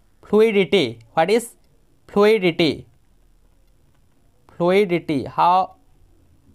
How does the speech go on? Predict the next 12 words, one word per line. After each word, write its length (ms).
what 160
is 360
fluidity? 640
This 160
is 140
the 400
reciprocal 640
of 300
the 320
reciprocal 800
of 280
viscosity, 760